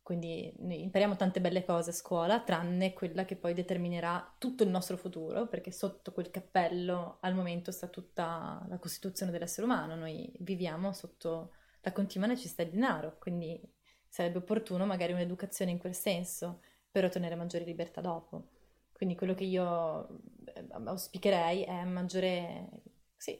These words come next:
una maggiore cultura della libertà, ma che passi proprio dall'educazione dell'infanzia in poi,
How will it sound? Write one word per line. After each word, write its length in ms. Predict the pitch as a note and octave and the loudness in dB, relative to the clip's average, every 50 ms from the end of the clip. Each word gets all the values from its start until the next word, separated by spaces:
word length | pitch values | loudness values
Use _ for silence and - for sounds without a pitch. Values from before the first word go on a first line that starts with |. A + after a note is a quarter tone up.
| F3+ F#3 | -8 -6
una 80 | G#3+ | -2
maggiore 400 | G#3+ A3 A3+ A3 A#3+ B3+ B3+ B3+ | 0 0 2 4 4 4 4 4
cultura 400 | B3+ B3 A#3 A#3 - A3+ B3+ B3 | 2 -2 -4 -2 0 4 4 6
della 140 | A#3+ A3 G3 | 6 6 4
libertà, 540 | F#3 G3+ F3+ F#3 F#3+ F#3 - - G#3 A3 A3 | 4 2 2 2 0 0 0 2 4 4 4
ma 100 | G3+ F#3 | 2 0
che 100 | - F#3+ | -2 -6
passi 340 | - F#3 F#3 - - - F#3+ | -6 -6 -4 -4 -6 -6 -6
proprio 280 | - F#3 F3+ - G#3 | -6 -6 -4 -4 -2
dall'educazione 1120 | F#3 F3 F3+ F3+ F3 F3+ G3 F#3+ - - - F3 F3 F3+ F#3 F#3 F3 F3 E3+ E3+ E3+ - - | 0 0 0 0 -2 -6 -8 -8 -8 -8 -6 -4 -2 -2 -2 -2 -2 -4 -4 -6 -8 -8 -6
dell'infanzia 720 | F#3 F3+ F#3 F3+ F3+ - - F#3 F3 F3+ F#3 F3+ - - | -2 0 0 0 0 0 -2 -2 0 0 -2 -2 -2 -2
in 180 | F#3 F3 F3 F3 | -2 -2 -2 0
poi, 460 | - G3 F3 E3+ E3+ E3+ F3+ G3 A3 | 2 2 4 4 2 2 0 -2 -2